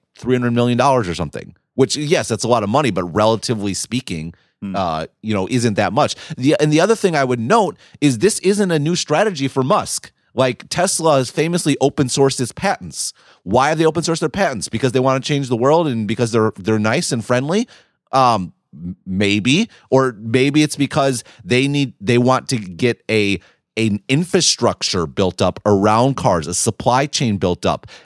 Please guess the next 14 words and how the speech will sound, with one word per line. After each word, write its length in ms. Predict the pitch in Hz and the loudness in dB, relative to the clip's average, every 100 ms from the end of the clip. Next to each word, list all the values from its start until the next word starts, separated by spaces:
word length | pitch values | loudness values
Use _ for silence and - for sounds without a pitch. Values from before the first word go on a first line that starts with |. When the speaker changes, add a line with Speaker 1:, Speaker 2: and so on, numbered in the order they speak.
| - | -6
Speaker 1:
and 260 | 117 110 110 | -2 0 2
knowing 320 | 123 151 147 | 4 4 2
that 260 | 120 107 - | 0 -2 -4
if 200 | 95 107 | -8 -4
you 100 | 113 | 0
wanna 260 | 117 120 104 | 2 2 0
scale, 640 | - - - 135 147 98 | -4 -6 0 2 4 2
if 120 | 90 107 | 0 0
you 100 | 113 | 0
wanna 200 | 117 107 | 0 -2
get 400 | 82 92 131 - | -4 -2 -2 -2
the 100 | 113 | -4
sort 320 | - 113 107 | 0 0 0
of 180 | 95 | -2